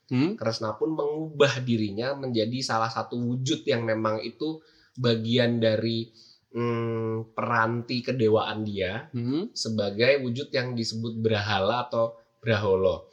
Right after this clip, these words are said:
Speaker 2: Itu raksasa, sebetulnya adalah raksasa besar banget dengan banyak kepala, masing-masing kepala punya badan,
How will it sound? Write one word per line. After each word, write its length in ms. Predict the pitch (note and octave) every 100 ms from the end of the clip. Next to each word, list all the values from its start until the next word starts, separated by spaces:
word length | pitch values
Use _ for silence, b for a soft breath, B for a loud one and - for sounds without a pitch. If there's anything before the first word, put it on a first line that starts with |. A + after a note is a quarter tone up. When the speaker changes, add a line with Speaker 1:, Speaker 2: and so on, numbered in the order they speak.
| b b _
Speaker 2:
Itu 300 | A#2+ - D#3+
raksasa, 560 | C#3+ - B2+ A#2 - A2
sebetulnya 540 | A#2+ A2+ B2 A#2 D3+
adalah 240 | C3+ C3
raksasa 400 | A#2+ - A2+ A#2+
besar 400 | A2+ A2 A2+ G#2+
banget 480 | A#2 G2 F#2 F#2 B2 - _ _ _ _ _ _
dengan 420 | - C3+ B2 A#2+ A#2+
banyak 320 | A#2 G#2+ A2
kepala, 680 | A2 - F#2+ E2 F2 B2+ E3 b b b
masing-masing 600 | - B2 B2 B2 A#2+ B2
kepala 340 | A#2+ A#2+ A#2+ A2+
punya 260 | A#2+ A2+
badan, 520 | A2+ G2+ F#2 F2+ A2